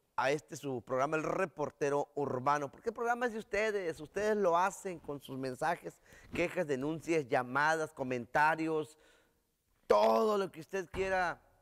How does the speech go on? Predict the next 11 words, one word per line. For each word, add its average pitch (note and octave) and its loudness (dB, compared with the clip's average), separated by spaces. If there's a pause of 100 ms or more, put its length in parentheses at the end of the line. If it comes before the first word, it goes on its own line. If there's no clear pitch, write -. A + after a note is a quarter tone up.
(120)
hacer. E3 -6 (640)
Puede A3+ 6
producir G3+ -2
el A#3 2
programa F#3+ 0
también E3+ -4
si D#3 -18
quiere, G3+ -4 (1080)
lo C3 -6
puede G3 0
producir. D#3+ -4